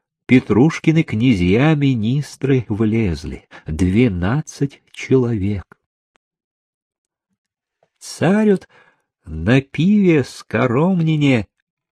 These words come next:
мясо наел, косая сажень в плечах.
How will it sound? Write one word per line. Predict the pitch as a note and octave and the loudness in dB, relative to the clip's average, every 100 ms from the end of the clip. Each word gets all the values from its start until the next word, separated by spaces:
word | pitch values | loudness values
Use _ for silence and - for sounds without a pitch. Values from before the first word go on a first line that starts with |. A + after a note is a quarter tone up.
| - | -12
мясо | D#2 F2 E3 G#3 F3 - D#3 B2+ F2 - _ _ - | -8 -2 0 0 -4 -2 0 0 -2 -10 _ _ -12
наел, | D#2+ D#2+ E2+ D#2+ D2+ C#2+ - - | -10 -6 -6 -6 -8 -12 -18 -18
косая | C#2 - F2 E2 | -14 -8 -4 -4
сажень | D#2 - A2+ E3 E3+ E3+ D#3 | -8 -6 -4 -2 -2 -2 -4
в | - | -2
плечах. | E3 D#3+ - C#3+ C3+ F#2+ - | -2 -2 -2 0 0 -2 -10